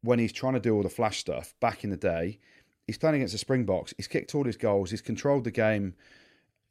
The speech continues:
Kicking out hand was great at times. It was kind of an un-Quade Cooper-like performance, but the perfect performance coming back into a team at ten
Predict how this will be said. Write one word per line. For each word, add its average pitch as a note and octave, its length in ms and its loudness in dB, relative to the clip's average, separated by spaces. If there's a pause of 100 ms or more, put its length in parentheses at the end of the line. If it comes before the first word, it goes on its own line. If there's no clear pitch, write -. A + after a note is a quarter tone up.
(180)
Kicking A#2 260 0
out G#2 160 2
hand A#2 240 2
was A2 100 0
great A#2 320 4
at - 140 -4
times. G#2+ 560 0
It - 80 -4
was A#2+ 80 -2
kind D#3 240 6
of C3+ 60 4
an C3+ 180 2
un-Quade D3+ 720 4
Cooper-like B2 380 2
performance, G#2+ 480 0
but - 360 2 (380)
the B2+ 200 4
perfect B2 420 4
performance A2 400 -2
coming A2+ 180 -2
back A2 220 0
into G#2+ 160 -6
a G2 40 -6
team G#2+ 280 -2
at - 100 -12
ten G#2+ 360 0